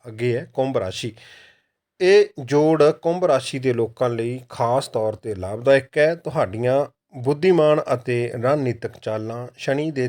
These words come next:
ਧੀਰਜ ਨਾਲ ਮਿਲ ਕੇ ਵਿੱਤੀ ਸਫਲਤਾ ਵੱਲ ਲੈ ਜਾਣਗੀਆਂ। ਕਰੀਅਰ ਵਿੱਚ ਨਵੀਂ ਦਿਸ਼ਾ ਅਤੇ ਤਰੱਕੀ ਦੀ ਸੰਭਾਵਨਾ ਹੈ। ਕਾਰੋਬਾਰ ਅਤੇ ਨਿਵੇਸ਼ਾਂ ਵਿੱਚ ਸਾਵਧਾਨੀ ਅਤੇ ਸਮਝਦਾਰੀ ਮਹੱਤਵਪੂਰਨ ਲਾਭ ਦੇ ਸਕਦੀ ਹੈ।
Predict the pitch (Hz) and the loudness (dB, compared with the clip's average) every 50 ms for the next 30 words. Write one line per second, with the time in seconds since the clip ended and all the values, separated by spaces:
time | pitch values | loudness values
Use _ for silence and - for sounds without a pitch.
0 | 127 - 143 117 107 110 113 120 123 113 107 104 101 101 107 117 127 131 127 - | -6 -8 -10 -10 -10 -8 -8 -6 -4 -2 -2 -2 -2 -2 -2 -4 -4 -4 -6 -6
1 | 151 151 160 156 - - - - - - - _ _ _ _ 143 147 175 175 - | -4 -4 -4 -4 -6 -10 -18 -20 -20 -20 -20 _ _ _ _ -2 -2 -2 -2 -2
2 | - 208 208 214 226 214 202 - - - 165 147 - 165 151 143 - - 151 147 | -4 -4 -4 -2 -4 -6 -6 -4 0 2 2 2 4 2 0 2 2 4 4 4
3 | 135 120 113 113 110 104 104 104 98 92 107 104 107 107 104 104 120 127 110 117 | 4 2 0 0 0 -2 -4 -6 -4 -4 -4 -2 -2 -4 -6 -4 -4 -4 -4 -4
4 | - - _ - 127 127 131 135 143 151 151 151 123 113 104 - - 120 113 117 | -8 -16 _ -6 -4 -4 -2 -2 0 0 0 -2 -4 -6 -8 -6 -6 -6 -4 -4
5 | 113 113 113 117 120 123 123 113 113 107 - - 123 117 117 113 110 117 107 110 | -4 -6 -6 -4 -4 -6 -6 -8 -8 -10 -6 -4 -4 -4 -6 -6 -8 -10 -8 -8
6 | - 104 98 - _ - 107 110 107 - - 117 117 117 107 101 107 117 120 139 | -8 -8 -8 -10 _ -14 -12 -12 -10 -8 -6 -2 0 0 0 0 0 0 0 0
7 | 165 160 - 123 117 117 120 123 131 139 143 139 135 131 156 147 127 123 120 117 | 0 -2 -2 -2 0 0 0 0 2 2 2 2 2 2 2 2 2 0 0 0
8 | 127 127 123 - 165 151 143 143 143 135 - 160 165 175 170 175 - - - - | -2 -2 0 2 2 2 4 2 0 2 4 6 6 6 4 2 -6 -18 -20 -20
9 | - _ - - 165 165 175 175 170 196 190 196 190 185 175 - 180 165 - 156 | -20 _ 0 4 6 6 6 6 6 6 6 6 4 2 2 0 -2 0 2 2
10 | 147 147 151 147 143 131 127 135 127 120 123 127 127 - 123 117 120 120 120 120 | 2 2 2 2 2 2 4 4 0 -2 -2 -4 -2 -2 -2 -2 -2 -2 -4 -2
11 | 117 113 113 117 117 113 107 110 101 92 87 - - 95 107 110 123 143 147 151 | -2 -2 -2 -2 -4 -6 -6 -8 -8 -8 -8 -8 -10 -10 -8 -6 -2 2 6 8
12 | 156 160 160 | 8 8 6